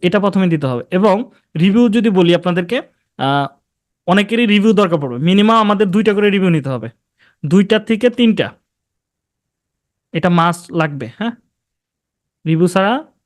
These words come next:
এখন গিগ র‍্যাঙ্ক করে না। এখন যদি আপনি মনে করেন যে,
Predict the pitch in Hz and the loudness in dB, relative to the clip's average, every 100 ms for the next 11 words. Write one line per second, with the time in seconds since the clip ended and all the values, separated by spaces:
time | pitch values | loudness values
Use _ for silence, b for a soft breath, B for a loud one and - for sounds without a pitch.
0 | _ - 151 165 156 139 160 160 147 131 | _ -8 -4 -2 -2 -2 -2 -2 -2 -4
1 | 123 110 117 b b b - - 175 165 | -6 -8 -14 b b b -8 -2 -2 0
2 | 175 180 196 190 202 208 185 165 156 156 | 0 0 0 0 0 0 0 0 -2 0
3 | 160 | 0